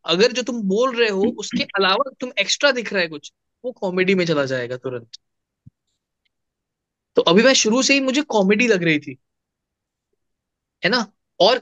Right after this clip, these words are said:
क्या होता है, तुम खींचते, खींचते, खींचते, खींचते वो इतना ज्यादा हो गया कि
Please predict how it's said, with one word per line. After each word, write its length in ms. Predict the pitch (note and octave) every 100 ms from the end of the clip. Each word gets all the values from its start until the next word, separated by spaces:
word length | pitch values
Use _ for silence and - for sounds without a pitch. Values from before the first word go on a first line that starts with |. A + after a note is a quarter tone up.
| -
क्या 100 | B3
होता 160 | A#3+ C#4
है, 60 |
तुम 140 | D4 C4+
खींचते, 400 | - G3+ F#3+ C4+
खींचते, 300 | A#3 A#3+ -
खींचते, 260 | A#3+ A#3 B3+
खींचते 240 | C4 -
वो 120 | C#4 A3
इतना 300 | G3 A3 B3
ज्यादा 240 | A#3+ A#3
हो 200 | A3+ G3+
गया 260 | E3+ F3+ G3 - _ - -
कि 320 | A3 B3 C4+